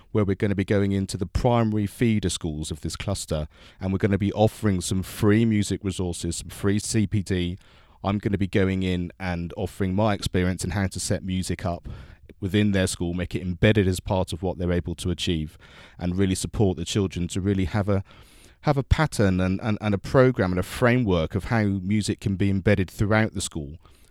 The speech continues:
starting from early years and just general things that you can do, like having your register taken with a rhythm or singing some very simple songs that you do on a regular basis, all the way through up to maybe including some boomwhacker things and some recorders, um, some ukuleles,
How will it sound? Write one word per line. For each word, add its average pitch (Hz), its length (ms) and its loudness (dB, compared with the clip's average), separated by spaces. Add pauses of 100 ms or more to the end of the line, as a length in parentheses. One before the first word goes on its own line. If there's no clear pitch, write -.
starting 104 640 2
from 92 340 0
early 107 300 4
years 101 380 2
and 92 100 -4
just - 240 -8
general 104 380 2
things 98 320 -2
that 78 100 -12
you 95 100 -10
can 104 140 -6
do, 98 200 -2
like 92 200 -4
having 92 440 -2 (320)
your 98 180 2
register 101 400 0
taken 101 340 0
with 92 160 2
a 98 60 4
rhythm 101 440 4
or 87 280 -2
singing 101 360 0
some 95 160 -4
very 98 220 4
simple 104 380 0
songs 104 340 -2
that 95 100 -6
you 95 80 -6
do 98 200 -2
on 98 40 0
a 101 60 2
regular 104 380 2
basis, 98 580 2 (380)
all 104 160 2
the 95 80 4
way 98 160 4
through 95 280 0
up 95 140 0
to - 120 -4
maybe 95 280 0
including 90 500 -4
some 80 260 -10
boomwhacker 110 540 4
things 107 600 0
and 78 220 -8
some 78 160 -10
recorders, 101 920 2
um, 76 180 -12
some 76 180 -14
ukuleles, 104 920 2